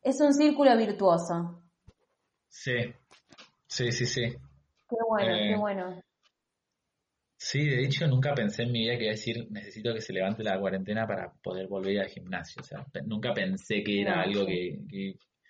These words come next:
Speaker 2: que yo iba a
Speaker 1: Locura.
Speaker 2: verbalizar. Y re-, y realmente sí, como que es re necesario.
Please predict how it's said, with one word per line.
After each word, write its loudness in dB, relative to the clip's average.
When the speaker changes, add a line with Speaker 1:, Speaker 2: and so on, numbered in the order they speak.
Speaker 2:
que -4
yo -2
iba 4
a 4
Speaker 1:
Locura. 4
Speaker 2:
verbalizar. 2
Y -2
re-, -2
y -4
realmente 2
sí, 4
como -2
que -2
es 4
re 2
necesario. 0